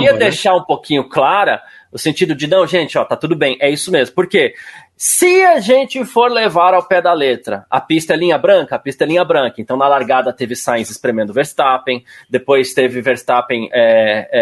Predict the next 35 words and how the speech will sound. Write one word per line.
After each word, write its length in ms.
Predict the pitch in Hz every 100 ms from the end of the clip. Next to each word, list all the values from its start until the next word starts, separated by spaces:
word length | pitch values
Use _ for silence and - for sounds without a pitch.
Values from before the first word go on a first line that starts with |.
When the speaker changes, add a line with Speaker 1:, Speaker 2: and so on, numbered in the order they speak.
| 110 104
Speaker 2:
é, 40 |
tirando 340 | 95 - 117 117
espaço 420 | 117 - 117 107
de 60 | 113
Leclerc, 640 | 139 147 139 - - 113 - -
depois 400 | 123 135 147 143
teve 640 | - 143 127 135 123 120 -
a 100 | 123
mudança 480 | 120 120 120 131 131
de 80 | 113
posição 460 | - 123 117 131 113
de 160 | 117
um, 180 | 135 135
depois 320 | 120 - 147
lá 140 | 147 151
no 80 |
Speaker 1:
Teve 140 | 156 175
Speaker 2:
final 160 | 170 165
Speaker 1:
o 20 |
Leclerc 600 | 165 165 165 175 170 151
mergulhando 600 | 143 165 160 156 156 160
pra, 200 | 151 151
por 260 | 135 160 135
dentro, 300 | 139 160 160
que 60 | 151
ele 120 | 143
quase 420 | 147 160 147 143 -
fez 180 | 156 139
strike 480 | 139 139 139 135 120
geral. 640 | 156 180 160 151 156 - -
Speaker 2:
Exato. 720 | 147 143 143 131 127 - 135
Aí 240 | 143 156
depois, 480 | 156 151 165 160 135
é, 460 | 156 135 143 139 127
teve 760 | 147 139 120 143 131 120 113